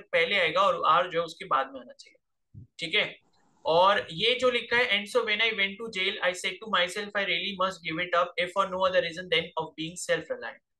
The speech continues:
ठीक है। मतलब ये कि ये जो क्यू वाला सेंटेंस है ये आपका एस वन के बाद आना चाहिए, कि उस,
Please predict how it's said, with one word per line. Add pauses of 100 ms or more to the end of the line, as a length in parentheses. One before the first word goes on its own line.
(520)
ठीक
है।
मतलब
ये (340)
कि
ये
जो
क्यू
वाला
सेंटेंस
है
ये
आपका
एस
वन
के
बाद
आना
चाहिए,
कि
उस,